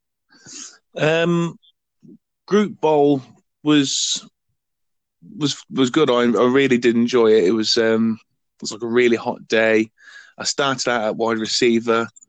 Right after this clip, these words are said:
and then our centre got injured. I think it was halfway through the first game that we played. Um, so then I got moved into centre, and I think I've made that place my own, like, going into O F L,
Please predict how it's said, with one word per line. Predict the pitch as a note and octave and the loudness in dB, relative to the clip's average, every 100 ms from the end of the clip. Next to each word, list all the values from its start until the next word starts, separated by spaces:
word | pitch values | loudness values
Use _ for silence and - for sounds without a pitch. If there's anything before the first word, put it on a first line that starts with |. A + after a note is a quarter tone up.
| _ A2+ | _ -10
and | A2 G#2+ G#2+ A2+ | -6 -4 -2 -2
then | A2+ | -2
our | A2 | -4
centre | - B2 A#2 A2+ | -4 -2 -2 -2
got | A2+ - | -2 -2
injured. | A2+ A2 A2 G#2+ - _ _ - _ _ _ _ _ _ _ - | -2 0 0 0 -6 _ _ -20 _ _ _ _ _ _ _ -18
I | - | -4
think | B2 A#2+ | -2 0
it | |
was | G2 A2 | -2 -2
halfway | B2 B2 A#2 A2 | -4 -4 -4 -2
through | - A2+ | 0 0
the | G#2+ | -2
first | A#2 G#2+ - | -4 -4 -2
game | A2+ A#2 A2+ | -2 0 -2
that | G2+ | -6
we | G#2+ | -8
played. | - A#2 A2+ A2 - - - G#2+ | -2 0 0 -2 -8 -20 -16 -8
Um, | A2 G#2+ G#2+ G#2+ G#2+ G#2+ _ _ _ _ _ _ _ _ | -6 -4 -4 -6 -6 -10 _ _ _ _ _ _ _ _
so | - A2+ | -6 -4
then | A2 | -2
I | A2 G#2+ - _ _ _ | -2 -4 -6 _ _ _
got | - A2+ | -2 0
moved | A#2+ A#2+ B2 | 0 0 0
into | B2 A#2 A2 | 0 -2 -6
centre, | - G#2+ G#2+ - | -6 -6 -6 -6
and | A2 | -6
I | G#2+ | -4
think | A2+ A2 | -4 -4
I've | G#2+ | -2
made | A#2 A2 | -4 -2
that | G#2 - | -6 -6
place | A2+ G#2+ - | -6 -4 -4
my | A2 A2 | -4 0
own, | A2 G#2+ A2+ _ _ _ _ _ _ _ _ _ _ | 0 -2 -6 _ _ _ _ _ _ _ _ _ _
like, | G#2 G#2 | -6 -4
going | G#2+ A2 A2 | -2 0 -2
into | G#2 G2+ | -2 0
O | A2 | 0
F | G2+ - | -2 -2
L, | B2+ B2 A#2+ | 0 2 0